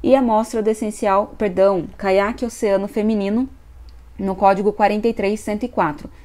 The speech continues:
Por dois reais você leva três pacotinhos. Tinha tanto essencial na imbatível que eu só saí falando essencial, tá bom? Aqui sacolas, que aqui não muda muito, né? Vocês sempre encontram lá nos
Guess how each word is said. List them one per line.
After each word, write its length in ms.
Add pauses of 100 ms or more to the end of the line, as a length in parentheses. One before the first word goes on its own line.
(120)
Por 100
dois 240
reais 220
você 180
leva 220
três 200
pacotinhos. 640 (300)
Tinha 180
tanto 220
essencial 480
na 140
imbatível 480
que 100
eu 220 (440)
só 200
saí 200
falando 300
essencial, 540 (260)
tá 80
bom? 240 (420)
Aqui 240
sacolas, 640
que 140 (260)
aqui 240
não 140
muda 300
muito, 320
né? 100
Vocês 260
sempre 300
encontram 480
lá 140
nos 560